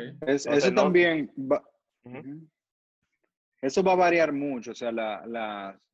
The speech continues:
Speaker 1: la página, eh, lo que tú,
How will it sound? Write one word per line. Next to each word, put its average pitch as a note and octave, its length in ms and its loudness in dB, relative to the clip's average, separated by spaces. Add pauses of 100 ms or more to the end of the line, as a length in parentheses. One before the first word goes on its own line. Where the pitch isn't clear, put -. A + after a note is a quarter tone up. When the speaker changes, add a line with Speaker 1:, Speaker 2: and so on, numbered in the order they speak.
(200)
Speaker 1:
la A#2 220 -2
página, A2+ 1120 -6 (160)
eh, G#2 600 -2
lo G#2+ 140 -2
que A2+ 140 -2
tú, C#3+ 420 0